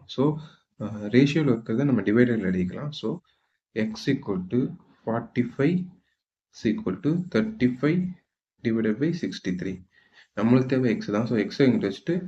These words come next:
ஃபார்ட்டி ஃபைவ் இங்கிட்டு கொண்டு போயிடலாம். டிவைடர்ல இருக்க ஃபார்ட்டி ஃபைவ் அந்த சைடு போகும்போது மல்டிப்ளிகேஷன் ஆகிரும். So, அப்போ x equal to thirty-five divided by sixty-three into forty-five.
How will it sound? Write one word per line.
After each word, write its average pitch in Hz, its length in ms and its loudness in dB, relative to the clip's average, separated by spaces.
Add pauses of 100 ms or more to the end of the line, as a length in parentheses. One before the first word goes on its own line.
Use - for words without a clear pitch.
(140)
ஃபார்ட்டி 123 300 -2
ஃபைவ் 113 120 2
இங்கிட்டு 107 220 -2
கொண்டு 95 160 -4
போயிடலாம். 110 320 -4 (460)
டிவைடர்ல 131 420 4
இருக்க 110 180 0
ஃபார்ட்டி 110 200 -2
ஃபைவ் 123 120 2
அந்த 110 120 2
சைடு 120 140 0
போகும்போது 120 280 -2
மல்டிப்ளிகேஷன் 101 480 -4
ஆகிரும். 110 320 -6
So, 165 100 -10
அப்போ 110 240 -4
x - 260 -8
equal 123 300 -2
to 139 120 -2 (840)
thirty-five 131 880 0 (180)
divided 113 400 0
by 117 160 -4
sixty-three 117 720 -4
into 110 340 0
forty-five. 110 600 -2